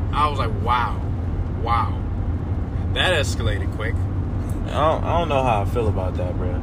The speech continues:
Speaker 1: Hey.
Speaker 2: But I'ma definitely watch it. But I'm still just like, I, I see so many, I feel like that's a classic, like, anime trope. There's always a psychopath character.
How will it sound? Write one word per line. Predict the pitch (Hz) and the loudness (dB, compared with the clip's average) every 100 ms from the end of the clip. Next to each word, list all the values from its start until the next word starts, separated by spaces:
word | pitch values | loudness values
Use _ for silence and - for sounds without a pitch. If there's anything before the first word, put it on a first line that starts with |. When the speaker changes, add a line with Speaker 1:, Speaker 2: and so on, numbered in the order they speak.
| - - - - - | -2 -4 -4 -4 -2
Speaker 1:
Hey. | 156 | 2
Speaker 2:
But | 123 123 | 4 4
I'ma | 156 160 | 4 4
definitely | 139 139 127 117 | 4 2 0 2
watch | 120 123 - | 4 4 2
it. | - - - - | -2 -4 -4 2
But | 131 | 4
I'm | 165 | 4
still | - 165 175 | 2 2 2
just | 165 143 123 | 4 2 4
like, | 117 98 | 2 2
I, | - 139 143 - - - | 6 6 6 2 0 4
I | 143 | 4
see | - 190 143 | 4 0 -2
so | 147 147 | 0 2
many, | 147 147 143 123 | 2 0 0 2
I | 135 | 4
feel | 185 | 4
like | 156 127 | 4 4
that's | 135 131 | 2 2
a | 113 90 - | 0 0 2
classic, | 135 131 131 135 117 | 6 6 6 0 0
like, | 120 101 92 | 0 0 0
anime | 110 117 113 110 | 0 0 -2 -2
trope. | - 117 90 | 0 0 0
There's | 107 117 | 0 2
always | 113 110 | 2 2
a | 104 | 0
psychopath | 110 110 107 101 113 107 98 | 4 4 2 2 4 4 2
character. | 120 107 101 101 101 | 0 2 0 -2 -2